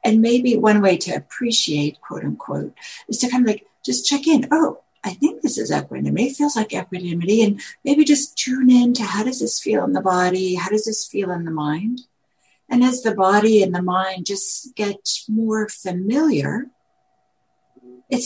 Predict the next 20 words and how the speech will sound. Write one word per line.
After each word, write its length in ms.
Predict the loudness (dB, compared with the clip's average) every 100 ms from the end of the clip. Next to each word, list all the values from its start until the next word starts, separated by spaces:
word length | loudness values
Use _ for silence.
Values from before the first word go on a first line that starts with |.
| -2
just 220 | -2 -4
becomes 500 | -6 -2 -2 -2 -4
easier 320 | -2 0 0
and 120 | -2 -4
easier 300 | -2 -2 -2
to 220 | -6 -8
access. 800 | -8 -10 -10 -10 -12 -12 -12 _ _ _ _ _ _ _ -10
So 460 | -2 0 0 -6 -4
rather 320 | 2 4 4
than 160 | 2 0
trying 240 | 0 0
to 60 | 0
make 260 | 2 2 0
it 80 |
happen, 560 | -4 -4 -4 -4 -4 -4
appreciating 760 | -8 -6 0 0 2 0 0 0
when 160 | -2
it's 280 | -2 -6 -4 0
already 600 | 2 2 0 0 0 -4
happening. 720 | -6 -8 -12 _ -20 _